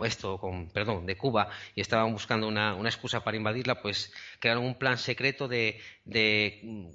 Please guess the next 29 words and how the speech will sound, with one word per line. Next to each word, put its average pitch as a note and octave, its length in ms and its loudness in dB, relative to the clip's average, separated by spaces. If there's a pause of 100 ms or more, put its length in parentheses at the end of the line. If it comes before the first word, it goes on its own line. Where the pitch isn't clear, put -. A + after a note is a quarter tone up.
(140)
cómo C3+ 360 0 (120)
buscar C#3 360 0
la C3 120 2
excusa B2+ 420 -2
perfecta B2 540 -2
para, A2 260 4
para A#2 120 2
una B2+ 120 0
intervención A#2+ 480 -2
militar. C3 440 0 (400)
Y G#2+ 600 4
bueno, C#3+ 320 0
pues G#2 220 -4
se A2 120 -2
barajaron A2 400 2
muchas A#2+ 280 -6
ideas D3 320 -2
en C3 60 -2
la A#2 60 -2
Operación A#2+ 380 -4
Norwood, C#3+ 400 -6
¿no? D#3+ 320 -2
Desde G#2+ 560 4
falsos B2+ 420 2
atentados B2+ 480 -6
terroristas B2 680 -2
en A2+ 80 0
suelo A#2+ 180 -4
americano, B2 640 0